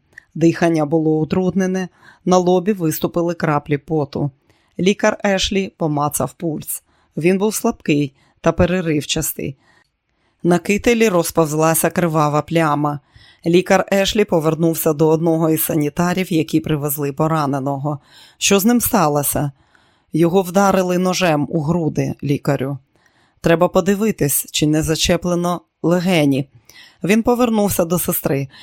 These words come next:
«Потрібно терміново зробити рентгенівський знімок грудної клітки». Лікар Дуглас Шафер поглянув на яремну вену. Він глянув на Едварда. Вона здута. Схоже, зачеплений перикард.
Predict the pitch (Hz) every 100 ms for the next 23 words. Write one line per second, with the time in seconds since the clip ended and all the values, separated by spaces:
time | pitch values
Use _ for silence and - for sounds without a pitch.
0 | - _ 190 208 196 208 202 190 190 190
1 | 196 190 196 180 160 170 165 170 165 170
2 | 175 - - 143 156 156 175 170 180 160
3 | 151 156 151 180 160 - 156 147 - _
4 | _ _ _ _ _ _ _ _ _ -
5 | 175 165 170 170 151 170 180 190 - -
6 | _ 160 - 185 180 190 190 - 151 151
7 | 151 156 151 - - - 156 143 156 151
8 | 165 156 170 151 135 143 135 151 151 160
9 | 160 160 156 170 165 170 147 147 156 143
10 | 143 135 _ _ _ _ - 156 165 175
11 | 170 202 156 - 147 - _ _ _ -
12 | - 180 170 165 190 185 151 143 - 175
13 | 127 160 160 160 185 175 147 - 139 139
14 | -